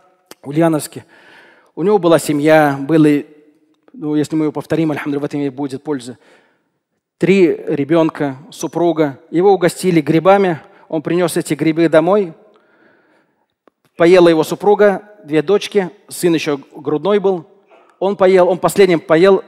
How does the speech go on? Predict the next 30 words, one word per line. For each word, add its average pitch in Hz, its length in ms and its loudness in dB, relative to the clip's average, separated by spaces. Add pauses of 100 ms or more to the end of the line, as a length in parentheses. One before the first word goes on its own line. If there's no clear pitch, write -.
(200)
успел 156 300 -6
выпить 151 300 -6
рассольник. 156 360 -4
Все - 160 0
отравились, 160 460 0
все - 180 -4
умерли. 127 380 -8 (720)
Все, 175 280 0
две 147 520 -4
дочки 175 340 -4
умерли. 120 400 -6 (580)
Супруга 175 460 0
умерла. 139 480 0 (960)
Он, 185 300 -2
его 170 180 -2
увезли 160 300 -2
в 156 60 -2
реанимацию. 135 580 -6
Пока 170 200 0
его 240 240 4
увезли 202 300 -2
в 202 60 2
реанимацию, 214 640 0 (760)
его 180 240 0
ребёнка, 190 340 0
его 156 120 2
родители 147 400 -2
взяли, 123 220 0
грудного 131 380 -6
сына. 107 320 -12